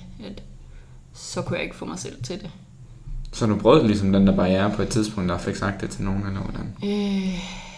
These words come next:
Speaker 1: ja, det gjorde jeg i gymnasiet. Øhm.
Speaker 2: Ja,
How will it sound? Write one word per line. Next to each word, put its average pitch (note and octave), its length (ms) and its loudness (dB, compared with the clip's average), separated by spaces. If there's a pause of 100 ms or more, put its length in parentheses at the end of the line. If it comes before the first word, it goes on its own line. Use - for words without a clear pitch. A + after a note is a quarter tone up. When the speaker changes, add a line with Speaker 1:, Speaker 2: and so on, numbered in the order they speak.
(140)
Speaker 1:
ja, G3 160 2
det G3+ 120 0
gjorde A3+ 180 2
jeg A#3 80 6
i G#3 60 2
gymnasiet. F3+ 760 0 (300)
Øhm. - 760 -8 (120)
Speaker 2:
Ja, - 40 -6